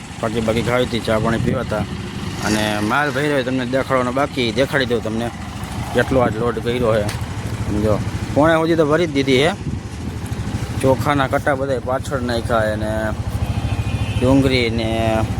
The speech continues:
બટાકાની બધું અહીંયા નાખ્યું છે. આ બધું છે આવી રીતના, આવી રીતના માલ ભર્યો આખો લોડ. એટલે હાલવામાં તકલીફ પડે અને બહુ તકલીફ પડે આ રીતના. અને કોથમરી અહીંયા મૂકી દીધી, કોથમરી થોડીક દીધી ને અહીંયા મૂકી દીધી.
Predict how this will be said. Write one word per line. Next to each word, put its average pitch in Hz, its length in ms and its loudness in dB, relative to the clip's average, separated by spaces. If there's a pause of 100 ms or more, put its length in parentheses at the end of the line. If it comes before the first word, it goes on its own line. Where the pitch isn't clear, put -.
(580)
બટાકાની 117 500 2
બધું 113 240 -2
અહીંયા 127 180 2
નાખ્યું 110 420 0
છે. 120 100 4
આ - 1500 -2
બધું - 260 0
છે 156 200 2
આવી 127 220 2
રીતના, 113 280 -2
આવી 127 140 2
રીતના 127 280 2
માલ 120 180 4
ભર્યો 131 240 4
આખો 110 220 2
લોડ. 117 220 2
એટલે - 840 -2
હાલવામાં 139 480 4
તકલીફ 143 340 0
પડે 147 160 4
અને - 840 -6
બહુ 117 200 6
તકલીફ 120 340 2
પડે 127 180 4 (840)
આ 113 80 4
રીતના. 104 340 0
અને 104 240 0
કોથમરી 147 500 4
અહીંયા 147 220 2
મૂકી 131 220 -2
દીધી, 113 460 0
કોથમરી - 500 0
થોડીક - 240 0
દીધી 151 220 2
ને 139 60 2
અહીંયા 127 220 0
મૂકી 104 280 0
દીધી. 104 180 2